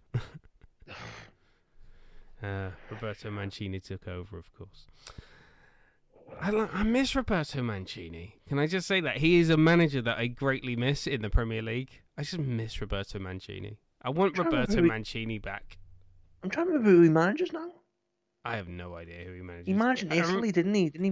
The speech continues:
Speaker 2: he? He managed, um,
Speaker 1: I remember he was linked with the Leicester job after, um, Ranieri left, and I was like,
Speaker 2: Oh,
Speaker 1: "Yes!"
Speaker 2: Jesus.
Speaker 1: Yes, 'cause
Speaker 2: Bring
Speaker 1: he
Speaker 2: it
Speaker 1: played,
Speaker 2: back.
Speaker 1: he played for them for, like, five months whilst he was on loan there <laughs> or something like that, and I'm like, Yes!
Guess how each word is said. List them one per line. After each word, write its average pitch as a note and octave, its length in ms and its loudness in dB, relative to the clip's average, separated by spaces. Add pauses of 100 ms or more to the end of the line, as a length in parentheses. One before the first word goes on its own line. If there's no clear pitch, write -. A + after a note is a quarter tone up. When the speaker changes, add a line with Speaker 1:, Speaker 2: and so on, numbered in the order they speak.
(100)
Speaker 2:
he? - 60 -6
He D#3 40 0
managed, F#3 380 -2
um, D3+ 560 2 (260)
Speaker 1:
I C#3+ 60 -2
remember G3+ 360 0
he G#3+ 60 -2
was E3+ 200 -2
linked D#3+ 280 0
with D3 100 6
the C3+ 80 -2
Leicester C#3 400 -2
job G#2+ 280 -6
after, G#2+ 500 -6
um, G#2 440 -6 (280)
Ranieri A2+ 560 -4
left, F2+ 300 -12
and A2+ 100 -4
I G#2 40 -4
was G2+ 120 -8
like, G#2 160 -8
Speaker 2:
Oh, D3+ 60 -2
Speaker 1:
"Yes!" G3+ 420 4
Speaker 2:
Jesus. - 400 -10 (400)
Speaker 1:
Yes, G3+ 280 0
'cause G#3 180 2
Speaker 2:
Bring C3+ 160 2
Speaker 1:
he C#3+ 40 4
Speaker 2:
it D3 40 4
Speaker 1:
played, E3 80 4
Speaker 2:
back. D3 360 0 (140)
Speaker 1:
he D#3 100 2
played F3+ 380 0
for D#3+ 100 -4
them A#2+ 220 -4
for, C3 80 -4
like, B2 200 -4
five D3 320 -2
months C#3 380 -2
whilst A#2 220 -4
he - 80 -8
was A#2+ 100 -8
on A#2 220 -6
loan B2 260 -2
there G#2 340 -10
<laughs> - 20 -
or A#2+ 120 -10
something B2 300 -12
like A#2 220 -6
that, B2+ 180 -4
and C3 100 -4
I'm C#3 100 -6
like, C#3+ 160 -4
Yes! A3+ 460 0